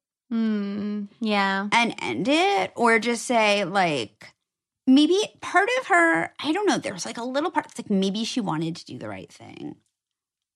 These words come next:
Speaker 1: Yeah. I think she did.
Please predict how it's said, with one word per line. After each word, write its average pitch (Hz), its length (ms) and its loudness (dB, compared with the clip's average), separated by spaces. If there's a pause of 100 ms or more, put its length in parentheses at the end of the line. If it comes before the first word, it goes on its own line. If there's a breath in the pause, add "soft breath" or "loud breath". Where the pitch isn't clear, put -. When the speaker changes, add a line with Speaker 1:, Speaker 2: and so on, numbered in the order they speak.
(220)
Speaker 1:
Yeah. 202 220 -6 (1120)
I 587 140 2
think 415 140 0
she 220 140 -6
did. 202 540 0